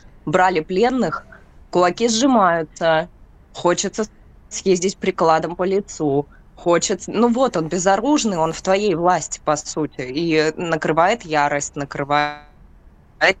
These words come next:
ненависть. Э, очень много чувств ребята в этот момент испытывают. Перед глазами, э, стоят ребята, которые там только что погибли или получили ранения.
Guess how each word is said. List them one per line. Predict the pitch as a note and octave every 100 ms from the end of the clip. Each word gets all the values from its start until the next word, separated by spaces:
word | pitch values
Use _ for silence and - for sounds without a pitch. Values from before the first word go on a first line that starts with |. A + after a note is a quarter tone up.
| - - -
ненависть. | F3+ F3 D#3 D3 D3 D3 - - - - - - -
Э, | E3 D#3+ E3+
очень | G#3 A3 G3
много | F3 C#3+
чувств | D3+ - D3 -
ребята | C#3+ C#3+ D3
в |
этот | D3 D3 D#3
момент | D3 C#3+ C#3+
испытывают. | D3 - G#3+ G3+ E3+ C#3+
Перед | D#3 D3+
глазами, | D#3+ D#3+ E3+ E3 D#3+ D3 C3+ - - - -
э, | C3 C#3+ C#3+ B2 G#2+ - - - - - - _ - - - - - - -
стоят | - F#3 F3+ D#3+ G3
ребята, | F3+ G3+ G3 D#3+
которые | E3 E3+ E3 D3+
там | C#3+ C#3+
только | - F#3+ F3
что | E3+ -
погибли | E3 D#3+ D#3 D#3 D3+
или | C#3+ C#3
получили | - D#3 E3+ G#3+ F#3+
ранения. | E3 D#3+ D#3+ D#3+ D3+ D3